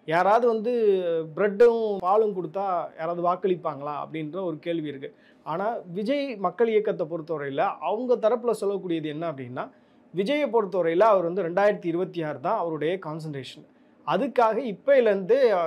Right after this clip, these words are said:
கேடர்ஸ் வந்து நர்ச்சர் பண்றாரு. அதாவது, விஜய் மக்கள் இயக்கத்துல இருக்கக்கூடிய அவருடைய fans வந்து நர்ச்சர் பண்றாரு. இப்ப அவங்களால வந்து பெரிய அளவுல ஒரு பொருட்செலவு பண்ணி ஒரு விஷயத்தை, அன்னதானத்தை முன்னெடுக்க ஆரம்பிக்கிறாங்க அப்படின்னா, அது வந்து அவங்களுக்கு ஒரு பெரிய ஒரு கடன்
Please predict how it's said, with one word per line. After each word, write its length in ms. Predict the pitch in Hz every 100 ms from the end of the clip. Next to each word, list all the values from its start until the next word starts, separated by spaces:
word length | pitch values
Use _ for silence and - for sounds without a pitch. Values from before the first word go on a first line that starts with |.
| 160
கேடர்ஸ் 400 | 202 214 220 190
வந்து 300 | 175 160 226
நர்ச்சர் 380 | 170 170 - 202
பண்றாரு. 340 | 160 139 135
அதாவது, 320 | 135 147 170 214
விஜய் 240 | 185 220
மக்கள் 300 | 202 185 196
இயக்கத்துல 400 | 185 185 160 165
இருக்கக்கூடிய 260 | 143 151 190
அவருடைய 400 | 247 190 170 160
fans 280 | 175 196 190
வந்து 240 | 170 185
நர்ச்சர் 340 | 233 185 208 170
பண்றாரு. 300 | 156 135 131 - _ _
இப்ப 300 | _ 247 226
அவங்களால 300 | 247 240 269
வந்து 260 | 285 254 208
பெரிய 400 | 233 247 285 240
அளவுல 420 | 226 220 233 214
ஒரு 360 | 196 185 175 170
பொருட்செலவு 540 | 202 208 220 190 175
பண்ணி 600 | 160 165 175 190 180 143 - _ _
ஒரு 180 | 170 170
விஷயத்தை, 360 | 170 202 175
அன்னதானத்தை 480 | 170 196 196 185 160
முன்னெடுக்க 400 | 165 196 202 170
ஆரம்பிக்கிறாங்க 720 | 156 160 180 160 147 143 147
அப்படின்னா, 260 | 135 131 143
அது 300 | 214 196 202
வந்து 160 | 226
அவங்களுக்கு 640 | 262 220 196 175 175 160 160
ஒரு 180 | 160 156
பெரிய 420 | 190 208 220 202
ஒரு 220 | 170 160
கடன் 300 | 175 175 196